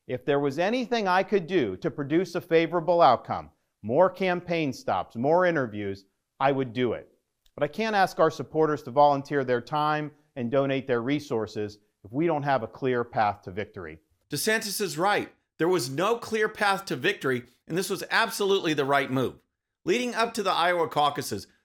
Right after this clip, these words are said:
Speaker 2: there was a lot of speculation on what would happen. News reports had Nikki Haley surging, pulling ahead of DeSantis, and looking like a strong second-place finish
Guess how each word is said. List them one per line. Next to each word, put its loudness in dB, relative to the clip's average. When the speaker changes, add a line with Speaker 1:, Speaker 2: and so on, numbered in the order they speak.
Speaker 2:
there 0
was -2
a -2
lot 2
of -4
speculation 0
on 0
what 0
would 0
happen. 0
News -2
reports -4
had -2
Nikki -6
Haley -2
surging, -2
pulling -2
ahead 0
of -2
DeSantis, -4
and -4
looking -4
like -2
a -4
strong -2
second-place -4
finish -2